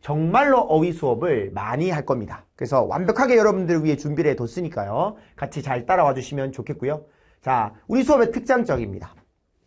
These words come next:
심플하다라는 거죠. 필수, 파이널. 필수, 파이널입니다. 그래서 자,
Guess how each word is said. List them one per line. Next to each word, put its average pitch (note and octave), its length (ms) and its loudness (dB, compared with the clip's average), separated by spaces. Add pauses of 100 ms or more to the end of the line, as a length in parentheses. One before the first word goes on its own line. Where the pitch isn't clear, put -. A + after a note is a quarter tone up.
(180)
심플하다라는 B2 800 0
거죠. F#2+ 220 -14 (2250)
필수, C4+ 580 0 (480)
파이널. A#2+ 360 0 (580)
필수, C4+ 640 -2 (240)
파이널입니다. A2+ 800 -2 (420)
그래서 D3+ 520 0 (300)
자, B2 420 2